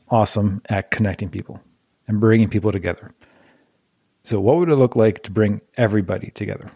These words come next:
And that's the kind of thing I'm thinking about now on the highest possible scale. I have no idea what it could look like, but I feel like the only way to know that you're dreaming big enough is if it scares you. <laughs> And, uh,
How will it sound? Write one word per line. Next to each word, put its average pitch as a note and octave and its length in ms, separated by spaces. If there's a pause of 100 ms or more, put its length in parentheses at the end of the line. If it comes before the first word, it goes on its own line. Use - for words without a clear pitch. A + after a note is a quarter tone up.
(640)
And A#2 100
that's B2 280
the D#3+ 240
kind A#2 220
of G#2 80
thing A#2 200
I'm G2+ 100
thinking G#2+ 260
about G2 260
now F#2+ 360
on G2+ 160
the F#2+ 120
highest G2+ 420
possible F#2 380
scale. - 420 (340)
I B2 60
have A#2 100
no A2+ 140
idea G#2 200
what G2 120
it - 60
could G2+ 100
look D3+ 180
like, F3 240 (320)
but A2+ 160
I G#2+ 80
feel B2 260
like A2+ 320 (1200)
the B2+ 180
only C3+ 220
way C3 160
to A2 120
know G#2+ 240
that A2 120
you're G#2+ 140
dreaming G#2 380
big G#2 160
enough C3 400
is G#2 160
if F#2+ 100
it G2 80
scares F2+ 360
you. - 180
<laughs> - 60 (1200)
And, A2+ 320 (360)
uh, G2 380